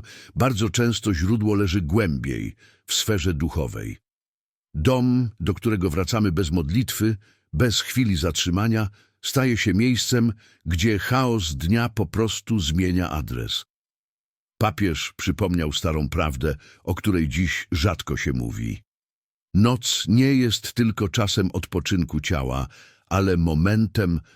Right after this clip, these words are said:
w którym dusza staje twarzą w twarz z tym, co zostało w niej nagromadzone.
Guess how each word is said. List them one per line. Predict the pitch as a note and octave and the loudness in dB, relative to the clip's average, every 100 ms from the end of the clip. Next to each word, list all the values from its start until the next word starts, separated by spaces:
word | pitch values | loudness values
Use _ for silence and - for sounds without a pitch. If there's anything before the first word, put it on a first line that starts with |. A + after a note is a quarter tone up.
| _ | _
w | - | -10
którym | - G#2+ G2 | 0 2 2
dusza | E2 C3 - A2+ G#2 | 2 0 2 0 0
staje | - G#2 G2 F2+ | 0 0 0 0
twarzą | - G#2 G2+ E2+ D2 | -2 -2 0 0 -2
w | - | -4
twarz | - F#2 E2 - - - | -2 -2 -2 -8 -14 -4
z | - | 0
tym, | C3+ C3 C3 | 2 2 2
co | - F#2+ | 0 0
zostało | F2+ - G#2 G#2 F2+ | 0 0 0 2 0
w | F2 | 2
niej | F#2+ F2 | 2 4
nagromadzone. | F2 D#2+ F2 E2 D2+ D2 A#1 A1+ A1+ | 2 2 0 0 0 -2 -4 -6 -8